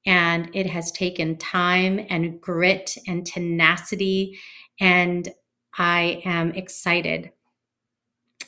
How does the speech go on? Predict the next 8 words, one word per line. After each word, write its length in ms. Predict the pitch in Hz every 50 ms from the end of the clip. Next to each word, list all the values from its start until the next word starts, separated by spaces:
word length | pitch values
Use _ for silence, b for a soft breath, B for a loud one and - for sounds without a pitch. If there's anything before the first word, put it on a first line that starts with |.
| _ _ -
about 840 | 202 185 185 190 180 160 160 160 156 156 156 156 - - - - - - _ _ _ _ _ _ _ _ _ _ _ _ _ _ _ _ _ _ _ _ _ _ _ _ _ _ _ _ _ -
really 800 | 190 185 185 185 196 196 208 214 220 220 220 220 214 214 208 202
putting 340 | 208 - 226 208 214 202 190
a 60 | 180
bow 400 | 165 165 190 180 175 180 185 190
on 160 | 190 190 190
those 260 | 196 190 190 190 -
things, 480 | - 196 185 190 190 196 220 247 240